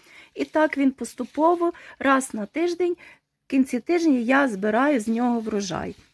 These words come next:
Так що такий перець вартує садити. Тут збоку по сусідству, то вже зірвані були плоди. Формують ось тут три менших таких. Ну і так само на цій рослині є.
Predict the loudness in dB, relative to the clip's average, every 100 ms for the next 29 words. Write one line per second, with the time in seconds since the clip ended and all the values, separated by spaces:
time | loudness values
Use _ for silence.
0 | -20 _ _ -20 _ _ -10 -8 -6 -6
1 | -2 -2 0 0 0 -2 -4 -4 0 0
2 | 0 -4 -2 -6 -8 -10 -4 -4 0 0
3 | 0 -4 -6 -2 -4 2 4 4 0 -4
4 | -6 -6 -4 -2 2 2 2 2 0 0
5 | -2 -4 -6 -2 -4 -4 -10 -20 -20 -20
6 | -4 0 4 4 4 2 0 -8 -4 -4
7 | -4 -6 -6 -4 -2 0 -2 _ -6 0
8 | 2 0 0 -4 -4 -4 -2 -2 -4 -20
9 | -14 -4 0 0 0 2 4 4 2 0
10 | 0 0 0 -4 -2 -2 0 -4 -6 -8